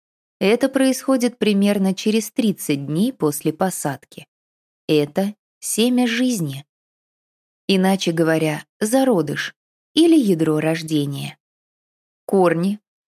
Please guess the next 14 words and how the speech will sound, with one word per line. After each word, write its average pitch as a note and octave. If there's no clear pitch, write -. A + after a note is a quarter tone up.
будут C#4+
поглощать F#3+
питательные E3
вещества D#3
из D#3
земли, D3
и F#3+
неровный C#4
комок, A#3
напоминающий F#3+
батат, D3+
начнет F#3
принимать F#3
форму. E3+